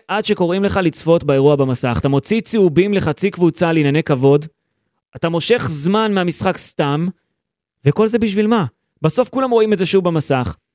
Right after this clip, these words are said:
בסוף גם אתה רואה את זה שוב במסך, ואתה נותן את הפנדל, אי אפשר להתחמק מזה.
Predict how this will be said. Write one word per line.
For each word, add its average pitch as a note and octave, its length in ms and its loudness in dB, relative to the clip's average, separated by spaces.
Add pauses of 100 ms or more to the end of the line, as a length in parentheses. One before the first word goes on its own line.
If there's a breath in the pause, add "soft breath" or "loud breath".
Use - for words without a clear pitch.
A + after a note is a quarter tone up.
(160)
בסוף F3+ 200 -4
גם G#3+ 120 0
אתה G#3 160 2
רואה G#3 160 2
את E3+ 60 0
זה D#3+ 60 0
שוב D#3 160 0
במסך, C#3+ 400 0
ואתה C#3 160 -2
נותן D#3+ 180 -2
את - 60 -6
הפנדל, B2 440 0 (420)
אי G3+ 80 0
אפשר A#3 160 0
להתחמק D#3+ 420 2
מזה. A#2+ 300 0